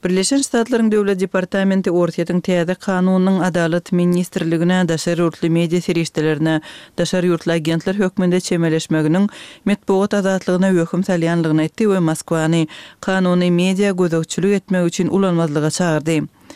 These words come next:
"Söz azatlygy şol sanda hökümet üçin oňaýsyz media, Orsiýetiň berja etmegi wada beren adam hukuklary boýunça ähli umumy borjudyr" diýip,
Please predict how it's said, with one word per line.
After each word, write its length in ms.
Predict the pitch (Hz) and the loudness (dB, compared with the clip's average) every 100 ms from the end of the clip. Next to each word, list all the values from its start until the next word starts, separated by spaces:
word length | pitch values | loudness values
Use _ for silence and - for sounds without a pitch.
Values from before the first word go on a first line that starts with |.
| - - | -20 -6
"Söz 220 | 220 226 | -2 0
azatlygy 520 | 226 214 208 220 214 | 0 0 0 0 0
şol 200 | 220 185 | 0 0
sanda 340 | 165 170 170 175 | 0 0 0 2
hökümet 440 | 180 170 175 185 | 0 0 0 0
üçin 280 | 180 - 175 | -2 -2 0
oňaýsyz 560 | 185 180 165 160 175 165 | 0 2 0 0 -2 0
media, 440 | 180 196 196 190 - - - - | 0 0 0 -2 -6 -20 -14 -2
Orsiýetiň 520 | 240 208 202 220 214 | -2 0 -2 0 2
berja 360 | 214 196 202 202 | 2 0 0 0
etmegi 360 | 196 - 190 | 0 0 0
wada 420 | 185 180 170 165 196 | 2 2 0 0 0
beren 220 | 180 180 | 0 0
adam 300 | 170 165 175 | 0 0 -2
hukuklary 520 | - - 160 160 160 | -2 -4 -4 0 0
boýunça 360 | 165 160 156 170 160 | 2 2 0 -2 -2
ähli 200 | 165 160 | 0 2
umumy 440 | 156 156 160 165 | 2 2 0 0
borjudyr" 500 | 185 165 147 160 175 151 | 0 0 -2 -2 -2 0
diýip, 140 | 185 | -2